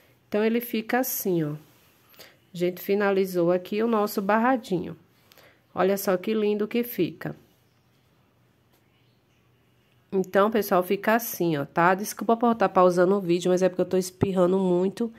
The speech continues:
Então, toda hora eu tenho que pausar pra espirrar.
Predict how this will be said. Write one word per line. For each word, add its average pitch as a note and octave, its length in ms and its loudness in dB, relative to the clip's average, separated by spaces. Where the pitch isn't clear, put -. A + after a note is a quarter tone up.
Então, F#3+ 260 2
toda G#3 320 0
hora G3+ 140 6
eu G#3+ 40 0
tenho G#3+ 200 -4
que - 60 -14
pausar F#3 420 4
pra F#3 120 0
espirrar. F#3 640 -4